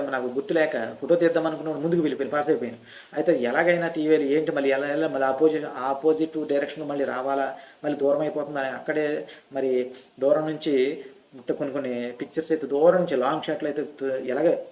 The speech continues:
ఎందువల్లంటే మనం లోకంలో దేవుడు సృష్టించిన సృష్టిని బట్టి మనం స్తుతించాలి, స్తుతించే వారంగా ఉండాలని మరి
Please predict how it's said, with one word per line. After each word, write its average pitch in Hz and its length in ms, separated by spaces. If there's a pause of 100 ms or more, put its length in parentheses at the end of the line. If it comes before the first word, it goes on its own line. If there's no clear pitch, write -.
(200)
ఎందువల్లంటే 165 640 (760)
మనం 135 280
లోకంలో 170 800 (180)
దేవుడు 160 360
సృష్టించిన 143 880 (120)
సృష్టిని 143 380
బట్టి 156 220
మనం 143 180
స్తుతించాలి, 131 540 (400)
స్తుతించే 156 460
వారంగా 156 360
ఉండాలని 139 460 (380)
మరి 123 360